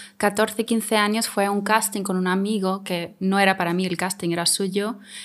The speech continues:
y yo esperaba ahí con él, y me han visto y me han pedido, "¿Puedes leer estas, este diálogo?". Y digo, "Sí, sí, claro". Allí sí que siempre pensaba que el cine, guau, el teatro, eh, el padre de mi padre era actor en los años cuarenta en Dresden.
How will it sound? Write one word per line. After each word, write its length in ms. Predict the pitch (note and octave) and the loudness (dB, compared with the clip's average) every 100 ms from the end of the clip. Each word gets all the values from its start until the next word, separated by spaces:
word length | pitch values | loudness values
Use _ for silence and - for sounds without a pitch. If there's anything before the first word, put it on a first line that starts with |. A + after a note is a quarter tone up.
| - - | -12 -4
y 100 | F#3 | 0
yo 120 | F#3+ | 2
esperaba 400 | F#3 F#3+ F#3 F3+ | 2 2 2 2
ahí 120 | F3+ | 0
con 240 | F3 E3+ F#3+ | -2 -2 4
él, 400 | C4 B3 D4+ - | 4 4 0 -4
y 80 | G3+ | 2
me 100 | F#3 | 4
han 180 | E3+ F3 | 6 6
visto 300 | A3 A#3+ A#3 | 4 2 0
y 40 | |
me 80 | G#3 | 2
han 120 | F3+ F3+ | 2 2
pedido, 320 | F3+ F3 F3+ | 0 0 0
"¿Puedes 260 | G#3 A3+ A#3+ | 2 2 2
leer 200 | C4+ C4+ | 2 2
estas, 640 | C4 C#4+ C#4 C#4 - - | 0 0 -2 -2 -4 -6
este 240 | - B3 C4 | -6 -2 2
diálogo?". 680 | B3 A3+ F3+ E3+ E3+ E3 E3 | 4 4 2 0 -2 -4 -6
Y 100 | F#3 | -4
digo, 260 | E3+ E3 F3 | -2 -2 -4
"Sí, 300 | - C4+ A#3+ | 0 2 2
sí, 260 | - A#3 | 0 -4
claro". 460 | G#3+ A3 G#3+ G3+ G#3 | -2 0 0 -2 -2
Allí 360 | G#3 G3+ C4 C4+ | -2 2 4 6
sí 200 | - A#3 | 4 4
que 160 | G3 | 0
siempre 480 | G3 - G3 G3 G3+ | 0 0 0 0 0
pensaba 540 | G3 F3+ - F3 F3+ F#3 | 0 -2 -2 -2 -6 -6
que 160 | E3 | -8
el 80 | D3+ | -8
cine, 420 | - G#3 G#3 G#3 | -6 -2 0 0
guau, 260 | F#3 F3+ G3 | 0 2 2
el 120 | F#3+ | 0
teatro, 640 | F#3 F3 F#3+ - G3 G3 G3 - - _ | -2 0 -2 0 -2 -2 -4 -16 -20 _
eh, 320 | F#3 F3 E3+ E3+ | 0 0 0 -2
el 80 | E3+ | 2
padre 320 | F#3 G3 G#3 | 4 4 4
de 100 | G3 | 4
mi 120 | F3+ | 2
padre 400 | F3 F#3+ G3 F#3+ | 2 2 4 2
era 440 | F3 E3+ E3 D#3 D#3 - | 2 0 -2 -4 -8 -6
actor 720 | E3 - G3 F#3+ G3 G3 - | -8 -4 0 0 0 -6 -12
en 280 | F3 E3+ E3 | -8 -6 -4
los 160 | D#3+ F3 | -6 -6
años 160 | F3+ | -6
cuarenta 480 | - F3 F3+ F#3+ F#3 | -6 -4 -2 -2 -2
en 200 | F3 E3 | -2 -2
Dresden. 800 | E3 F#3 G3 - G3+ G3 G3 G3+ | -2 -2 -2 -4 -6 -6 -6 -8